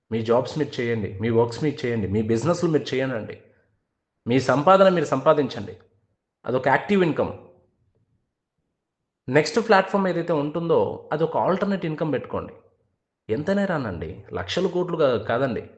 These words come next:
నెలకు ఒక పదివేలు రాని దాని ప్లా-, ఆ ప్లాట్‌ఫామ్ నుంచి, ఇరవై వేలు రాని, ముప్పై వేలు రానండి చాలు,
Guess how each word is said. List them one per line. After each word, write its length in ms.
నెలకు 280
ఒక 160
పదివేలు 320
రాని 200
దాని 220
ప్లా-, 180
ఆ 60
ప్లాట్‌ఫామ్ 440
నుంచి, 240
ఇరవై 240
వేలు 240
రాని, 240
ముప్పై 260
వేలు 180
రానండి 340
చాలు, 300